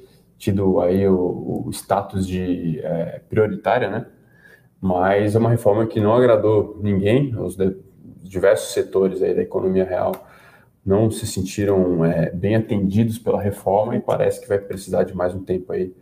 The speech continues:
pra se discutir. A primeira que veio, inclusive, é,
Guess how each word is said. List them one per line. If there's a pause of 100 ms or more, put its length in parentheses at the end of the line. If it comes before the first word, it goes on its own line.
(440)
pra
se
discutir.
A
primeira
que
veio,
inclusive, (420)
é,